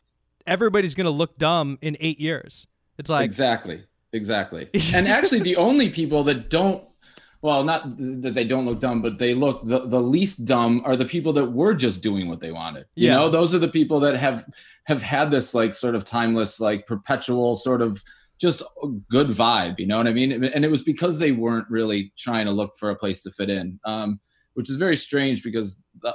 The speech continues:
Speaker 2: the hardcore scene and the punk scene is, i-, is where people go specifically to fit in. You know, I mean, that's at least, like, why I got into it, is 'cause I, like, I just didn't really, you know, I didn't really meld with, with anybody else in, in high school or any other groups or,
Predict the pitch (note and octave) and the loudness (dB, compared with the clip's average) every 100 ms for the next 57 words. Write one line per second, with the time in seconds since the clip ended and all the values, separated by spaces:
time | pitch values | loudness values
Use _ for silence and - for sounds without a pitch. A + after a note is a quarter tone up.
0 | - A2 A2 G#2 - C#3+ C3+ B2+ A2+ - | -6 -4 -2 -2 -2 -4 -2 -2 -2 -2
1 | A2 G#2+ G2 G2 A#2+ A#2 - G#2 F#2 - | -2 0 0 -2 -4 -4 -2 -2 -4 -8
2 | - _ _ _ _ A2 G#2 - A2 A2 | -18 _ _ _ _ -4 -4 -2 -2 -2
3 | A2+ B2 A#2+ - A#2 A2+ G#2 F#2 A2+ A#2 | 0 2 0 0 -2 0 -2 -2 0 2
4 | G#2+ - A#2+ - C3 B2+ C3+ - A#2+ A2 | 0 -4 -4 0 -2 0 -4 -2 0 0
5 | - - B2+ - G2+ E2 E2 D#2 - G#2 | -2 2 2 2 -2 -4 -4 -10 -4 -2
6 | G#2 G#2+ G#2 G2 G2 - G#2 G2+ - F#2+ | 0 2 2 2 0 -2 -2 -2 -2 -4
7 | F#2 F#2+ G2+ G2+ F#2 G2+ G#2 G#2 - - | 0 2 4 2 0 -2 -2 -2 -4 -6
8 | F#2+ F#2 G2+ F#2+ F#2+ F#2+ - F#2 - - | -4 -2 0 -2 -2 -8 -8 -10 -12 -18
9 | - - _ _ A2+ G#2+ G#2 G#2 G#2 G2 | -20 -20 _ _ 0 2 2 2 2 2
10 | F#2 _ _ _ G#2+ F2+ G#2 G2+ - G2 | -2 _ _ _ -4 -2 -4 -6 -4 0
11 | A2 A2 G#2+ G#2 G2+ G#2+ G#2+ G#2+ G2 G#2 | 2 2 2 4 6 6 4 2 0 0
12 | G2 G#2 G#2 G2 G2+ G2 G2 G2 G2+ F#2 | -2 2 2 2 2 4 2 2 0 0
13 | G2 G2 G2 - G2 G2 F#2+ F#2 F#2+ F#2 | 2 2 -2 -2 0 0 -2 -4 -6 -4
14 | G#2 G2 - G2 - | -2 -2 -2 -4 -4